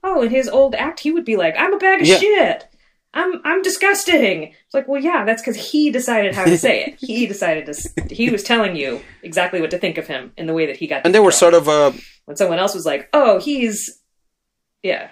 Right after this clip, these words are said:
Speaker 2: Uh, no,
Speaker 1: Yeah.
Speaker 2: continue, continue, continue. Sorry, it's, it's just
Speaker 1: When someone else was like, "He, he's a scary perv,"
Speaker 2: Yeah.
Speaker 1: then he was like, "Oh, no, no, no! That's not what I
Speaker 2: <laughs>
Speaker 1: said. That's not what I told the audience to think about me.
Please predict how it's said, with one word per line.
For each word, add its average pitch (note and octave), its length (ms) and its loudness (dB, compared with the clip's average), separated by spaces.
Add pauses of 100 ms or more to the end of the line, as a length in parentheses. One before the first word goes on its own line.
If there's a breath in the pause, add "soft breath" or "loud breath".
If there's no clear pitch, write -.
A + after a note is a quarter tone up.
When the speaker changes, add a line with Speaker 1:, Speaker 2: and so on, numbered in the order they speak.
Speaker 2:
Uh, F#3+ 120 8
no, A#3+ 100 6
Speaker 1:
Yeah. B3 60 6
Speaker 2:
continue, A#3+ 320 0
continue, G#3+ 300 0
continue. E3 400 -2
Sorry, C#3+ 360 2
it's, C#3+ 180 -8
it's - 180 -10
just F#3+ 240 -2 (720 loud breath)
Speaker 1:
When A#3+ 160 -2
someone B3 240 2
else A#3 140 -2
was A3 120 -6
like, F#3+ 160 0
"He, - 180 -16
he's B3 220 -4
a A3 60 -2
scary A3 400 0
perv," E3 440 -2
Speaker 2:
Yeah. - 40 -20 (300)
Speaker 1:
then G#3+ 140 -2
he G#3 80 0
was F#3+ 100 -4
like, D#3+ 180 0
"Oh, A#3+ 120 2
no, A#3 160 2
no, G#3+ 180 0
no! E3 320 -4
That's A#3 180 -2
not A3+ 140 0
what E3+ 100 2
I E3+ 120 0
Speaker 2:
<laughs> - 100 -10
Speaker 1:
said. - 180 -10
That's G#3 160 -2
not G#3 140 -2
what E3 100 -4
I D#3 60 -4
told D#3 220 -10
the C3+ 80 -10
audience A#2+ 320 -10
to - 80 -14
think B2 180 -12
about A#2+ 240 -12
me. - 260 -20